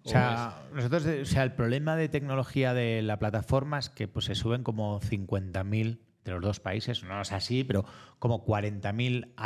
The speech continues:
Speaker 1: ítems cada día nuevos a la plataforma, donde, pues, no sé, son por cinco fotos, son como doscientas mil fotos.
Speaker 2: Claro.
Speaker 1: Eh, luego, pues, ¿cómo muestras? Imagínate que alguien busca camisa blanca Zara, talla M, ¿cuál le muestras primero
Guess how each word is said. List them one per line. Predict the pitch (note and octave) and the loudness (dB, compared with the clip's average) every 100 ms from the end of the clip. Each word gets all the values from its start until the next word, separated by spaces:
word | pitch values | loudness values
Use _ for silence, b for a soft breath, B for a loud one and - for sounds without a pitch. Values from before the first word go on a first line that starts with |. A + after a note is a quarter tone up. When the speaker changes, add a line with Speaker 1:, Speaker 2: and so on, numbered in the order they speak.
| A2 | 0
Speaker 1:
ítems | - B2 B2 - | 2 0 0 -4
cada | - F#2+ | -2 0
día | F#2+ G#2 G2+ | 2 0 0
nuevos | G2+ G2+ - | 0 0 0
a | |
la | F#2 | 0
plataforma, | F#2+ F#2 - C3 C#3 D3+ F3+ B B B B B - | 0 0 0 0 0 -4 -6 B B B B B -4
donde, | G2+ B2+ A#2+ A2 A2 G#2 G2+ | 4 6 6 2 2 2 0
pues, | - - - | -2 -4 -6
no | F#2+ | -6
sé, | G2 | -6
son | F2+ F#2+ G2+ G2+ | -4 -4 -4 -6
por | F#2+ - | -4 -4
cinco | - A2+ A2 | -2 0 2
fotos, | - C3 C3+ | 2 0 0
son | G#2+ | -2
como | G#2 G#2+ | 0 0
doscientas | F#2+ F#2+ G2+ F2+ F2+ E2+ | 0 -2 -6 -6 -8 -4
mil | G#2+ G#2 | -4 0
fotos. | B2+ C3+ C#3 C3 - - | 2 2 0 -2 -4 -6
Speaker 2:
Claro. | G#2 F#2 B B B - | -8 -10 B B B 0
Speaker 1:
Eh, | G#2 G2 F#2 F#2 F2+ F2 F2+ F2+ | 2 2 2 0 0 -2 -2 0
luego, | G#2 G2+ | 0 0
pues, | - | -2
¿cómo | - A#2 A#2+ | -2 0 0
muestras? | A2+ A#2+ A#2 - G#2+ G#2 | 2 2 2 2 2 0
Imagínate | G2+ F#2+ A2+ | 0 -2 0
que | A2 | 0
alguien | G#2+ G#2+ | 0 0
busca | G#2 - G#2 | 0 0 0
camisa | - G2 A2 A2 | 0 -2 -2 -2
blanca | F#2+ G#2 G#2 F#2 | -2 -2 -2 -2
Zara, | - G2+ A2+ D3 - B B - | 0 2 0 -2 -6 B B -4
talla | - G2 F2+ | 0 2 2
M, | F#2+ A#2 C#3+ - - | 2 2 0 -6 -12
¿cuál | - G2+ | 2 4
le | G#2 | 4
muestras | F2 F#2+ A2 G#2+ F2+ | 0 0 0 0 0
primero | - G2+ G#2+ D3 | 0 0 2 0